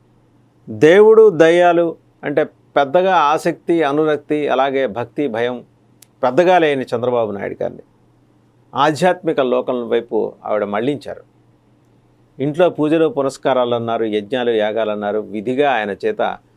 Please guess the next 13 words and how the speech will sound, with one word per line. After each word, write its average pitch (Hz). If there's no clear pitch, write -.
వాటిలో 110
పాల్గొనేలా 107
చేశారు. -
"నీ 165
మంచి 202
కోసమే" 160
అనే 131
పద్ధతిలో 131
ఆయనకు 107
నచ్చజెప్పి 127
మొత్తానికి, 113
అలాగనే 139
ఆయన 147